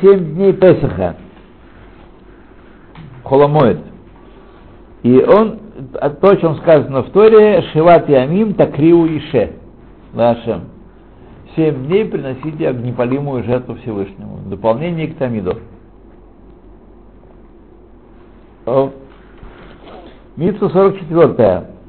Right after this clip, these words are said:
То, что заповедано нам приносить Минхат Аомер.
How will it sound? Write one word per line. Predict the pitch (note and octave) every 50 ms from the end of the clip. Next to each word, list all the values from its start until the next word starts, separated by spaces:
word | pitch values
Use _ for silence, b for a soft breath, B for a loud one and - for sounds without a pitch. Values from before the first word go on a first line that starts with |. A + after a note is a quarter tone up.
| - - - - - - - -
То, | - D#3+ C3
что | D#3 E3
заповедано | D#3+ D#3+ C#3+ C3+ D3+ E3+ F3 E3 D#3+
нам | E3 E3 D#3+ D#3+
приносить | D#3+ C#3+ C#3+ C#3+ C3+ C3+ - E3 E3+ E3+ E3 - - - b b b b b b b b b b b b b - -
Минхат | A2+ B2+ C#3 C#3 B2 C#3+ D3+ E3 F3 F3+ E3 - -
Аомер. | C#3+ D3 - F3 F3 D#3 C3 A#2+ G#2+ - F2+